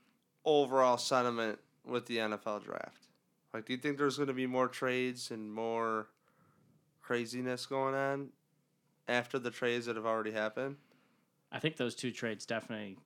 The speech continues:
Speaker 2: give it a more chance that there's gonna be a lot of more trades, just 'cause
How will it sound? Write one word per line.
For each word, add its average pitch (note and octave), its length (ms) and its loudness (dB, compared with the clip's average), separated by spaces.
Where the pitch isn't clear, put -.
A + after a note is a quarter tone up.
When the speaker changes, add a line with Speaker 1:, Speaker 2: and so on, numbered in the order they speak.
Speaker 2:
give A2+ 220 -2
it G#2+ 140 -4
a A2 80 -6
more A2 180 -4
chance A2 300 -8
that G#2 100 -12
there's G2+ 160 -10
gonna G2+ 160 -10
be F#2+ 120 -10
a E2+ 60 -14
lot F#2+ 400 -12
of F#2 60 -16
more G#2 220 -8
trades, D3 580 -8
just - 200 -6
'cause G2+ 360 -6